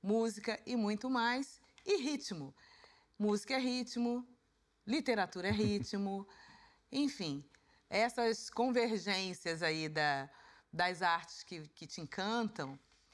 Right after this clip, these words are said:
é, como é que você achou o seu tom, o seu jeito, a sua assinatura musical e literária?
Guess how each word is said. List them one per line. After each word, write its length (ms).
é, 720
como 160
é 80
que 80
você 280
achou 680
o 80
seu 300
tom, 540
o 100
seu 400
jeito, 880
a 160
sua 1000
assinatura 920
musical 640
e 20
literária? 440